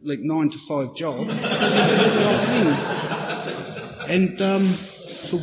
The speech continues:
back in, empl-, you know what I mean? I'm in employment. I was, yeah, I got married in recovery. I had a couple of little girls in recovery. Set up businesses. Things that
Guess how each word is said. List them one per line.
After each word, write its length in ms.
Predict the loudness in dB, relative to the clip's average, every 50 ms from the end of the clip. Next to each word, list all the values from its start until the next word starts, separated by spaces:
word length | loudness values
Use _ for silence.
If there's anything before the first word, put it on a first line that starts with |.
| -6 -6 -6
back 240 | -4 -4 -2 0 2
in, 100 | 2 4
empl-, 440 | 4 2 0 0 -4 -8 -10 -10 -6
you 100 | -6 -6
know 60 | -4
what 80 | -4 -2
I 20 |
mean? 140 | -2 0 2
I'm 140 | 2 2 2
in 140 | 2 2 2
employment. 1120 | 2 2 0 -2 -2 -2 0 2 4 4 2 2 2 0 0 -2 -2 -2 -4 -8 -12 -12 -12 -14 -18 -20 -16 -12 -10
I 40 |
was, 300 | -10 -10 -10 -14 -16 -16 -16 -16 -12 -8
yeah, 260 | -8 -6 -6 -8 -10 -12 -14 -16 -14
I 80 | -12 -8
got 200 | -6 -6 -2 0
married 340 | 2 2 2 2 2 2 2
in 120 | 2 2
recovery. 760 | 2 0 0 0 0 0 0 -2 -4 -4 -2 -2 0 -2 -2 -4
I 60 | -6
had 80 | -10 -10
a 220 | -10 -14 _ -10
couple 160 | -8 -6 -4
of 60 | -4 -2
little 160 | -2 -4 -4
girls 340 | -4 -4 -4 -2 -4 -4 -2
in 80 | -4
recovery. 600 | -4 -4 -4 -6 -6 -6 -6 -6 -6 -4 -4 -6 -8 -12 -18 _
Set 260 | -10 -10 -8 -8 -6
up 220 | -6 -8 -6 -6 -4
businesses. 840 | -2 -2 -2 -2 -2 -2 -2 -2 -4 -4 -4 -2 -4 -4 -8 -10 -14 -18 -20 -20 -20 _ _
Things 380 | -2 0 2 4 4 2 2 0
that 280 | -2 -4 -4 -6 -8